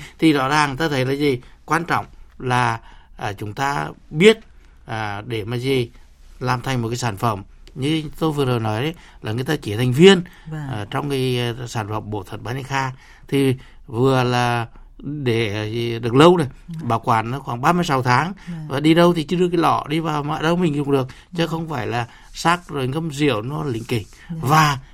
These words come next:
Speaker 1: được bào chế dưới một cái nhà máy đạt tiêu chuẩn G M P, tức là thực hành sản xuất tốt. Và nguyên liệu thì ví dụ đông trùng hạ thảo, Việt Quân á, thì được, à,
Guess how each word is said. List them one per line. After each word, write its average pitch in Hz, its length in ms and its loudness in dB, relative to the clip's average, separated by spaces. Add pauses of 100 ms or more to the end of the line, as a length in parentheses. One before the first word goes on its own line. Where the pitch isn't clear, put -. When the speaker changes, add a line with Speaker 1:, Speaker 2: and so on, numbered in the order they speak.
(140)
Speaker 1:
được 123 260 -2 (120)
bào 131 200 0
chế 120 360 -2
dưới 123 300 -2
một 127 200 -8
cái 131 100 -6
nhà 127 160 -4
máy 113 220 -4
đạt 117 180 -6
tiêu 147 100 -6
chuẩn 110 200 -8
G 123 100 -6
M 147 100 -6
P, 139 100 -6 (460)
tức 156 120 -6
là 151 100 -6
thực 131 160 -4
hành 123 140 -2
sản 101 140 -10
xuất 123 160 -6
tốt. 202 200 2 (340)
Và 143 100 -2
nguyên 214 220 6
liệu 208 300 10 (320)
thì 139 340 2
ví 123 160 -4
dụ 196 80 0
đông 196 180 4
trùng 160 140 0
hạ 139 100 -8
thảo, 117 200 0
Việt 120 240 -4
Quân 170 180 -2
á, 214 100 -10 (140)
thì 139 200 -4
được, 143 340 6 (400)
à, 104 420 -6